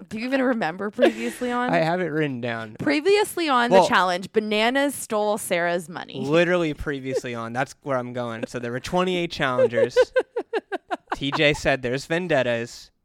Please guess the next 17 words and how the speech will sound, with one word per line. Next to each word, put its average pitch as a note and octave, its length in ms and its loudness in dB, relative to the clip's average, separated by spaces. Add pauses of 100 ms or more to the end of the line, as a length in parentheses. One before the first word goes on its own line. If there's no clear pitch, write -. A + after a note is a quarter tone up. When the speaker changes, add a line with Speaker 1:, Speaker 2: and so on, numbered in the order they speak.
(280)
Speaker 2:
He A#2 180 -8
introduced C#3+ 360 -6
some E3+ 120 -10
grenades. C3+ 760 -4 (360)
They A#2+ 80 -8
did A#2 140 -4
a A2+ 60 0
lot A#2+ 280 2
of C#3+ 80 -4
front D#3+ 400 -4
stabbing, A2+ 600 -12
as B2 140 -16
they A#2 100 -2
called G#2 260 -10
it. A#2 200 -10 (800)
And, B2+ 320 -6
uh, B2+ 440 -2